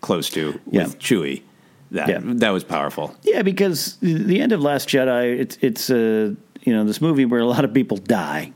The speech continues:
Speaker 1: Yeah.
Speaker 2: A lot of people die, and, and more than, I think more so than any other Star Wars movie in a, in a, in a different way, too, where there's, there's this, not just sacrifices, but there's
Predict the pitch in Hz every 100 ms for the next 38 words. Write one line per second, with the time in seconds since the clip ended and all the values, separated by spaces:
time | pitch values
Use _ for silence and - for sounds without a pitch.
0 | - 92 71 - 113 131 151 156 131 120
1 | 113 95 90 82 85 82 95 92 87 101
2 | 104 117 123 104 113 117 120 113 113 -
3 | 117 104 110 123 117 113 101 - - -
4 | - 139 123 120 120 104 113 120 110 110
5 | 110 110 117 120 117 120 117 110 117 139
6 | 127 117 175 165 135 127 107 87 - 92
7 | 98 113 110 - 113 107 - 107 - -
8 | - - - - 135 - - 123 107 98
9 | 87 87 80 101 156 113